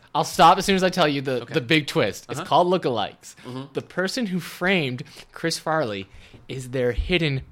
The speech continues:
Speaker 1: triplet brother.
Speaker 2: Eddie Murphy?
Speaker 1: I was gonna say Chris Rock.
Speaker 2: Oh, okay.
Speaker 1: 'Cause he was in that.
Speaker 2: That's true.
Speaker 1: In that guy.
Speaker 2: He's a contemporary. Yeah.
Speaker 1: Yeah.
Speaker 2: It's perfect.
Speaker 1: So funny.
Speaker 2: Uh, yeah, yeah.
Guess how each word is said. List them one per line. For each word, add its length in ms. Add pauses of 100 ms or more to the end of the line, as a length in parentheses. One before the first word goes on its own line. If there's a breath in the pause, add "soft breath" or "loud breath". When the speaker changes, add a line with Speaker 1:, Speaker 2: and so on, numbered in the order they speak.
Speaker 1:
triplet 580
brother. 480
Speaker 2:
Eddie 140
Murphy? 440 (360)
Speaker 1:
I 80
was 100
gonna 160
say 160
Chris 300
Rock. 360
Speaker 2:
Oh, 200
okay. 100
Speaker 1:
'Cause 140
he 140
was 140
in 120
that. 320
Speaker 2:
That's 180
true. 140
Speaker 1:
In 80
that 80
guy. 100
Speaker 2:
He's 140
a 40
contemporary. 640 (140)
Yeah. 160
Speaker 1:
Yeah. 380
Speaker 2:
It's 100
perfect. 440 (680)
Speaker 1:
So 400
funny. 380 (100)
Speaker 2:
Uh, 40
yeah, 260 (140)
yeah. 240